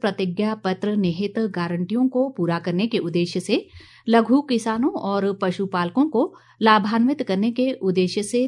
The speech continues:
तीन सौ रुपए प्रति क्विंटल की दर से जैविक खाद और वर्मी कंपोस्ट खरीद की योजना शुरू की है। योजना के तहत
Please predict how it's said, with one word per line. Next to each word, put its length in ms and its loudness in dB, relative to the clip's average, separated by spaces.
तीन 240 2
सौ 260 0
रुपए 360 -2
प्रति 340 -4
क्विंटल 360 -2
की 140 -2
दर 180 -2
से 260 -2
जैविक 520 2
खाद 340 -8
और 360 0
वर्मी 440 0
कंपोस्ट 640 -2
खरीद 340 -2
की 220 0
योजना 400 -2
शुरू 240 0
की 200 0
है। 280 0
योजना 380 4
के 200 2
तहत 380 -2